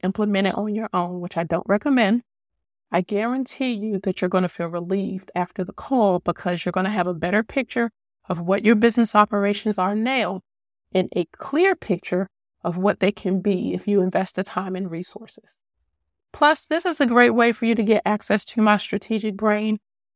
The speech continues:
without having to make a long-term commitment.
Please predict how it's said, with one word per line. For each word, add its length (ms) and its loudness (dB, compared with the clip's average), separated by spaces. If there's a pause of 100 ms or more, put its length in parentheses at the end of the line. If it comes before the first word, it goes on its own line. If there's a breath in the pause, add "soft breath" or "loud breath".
(160)
without 380 4
having 280 2
to 140 -6
make 240 4
a 60 4
long-term 580 0
commitment. 600 -2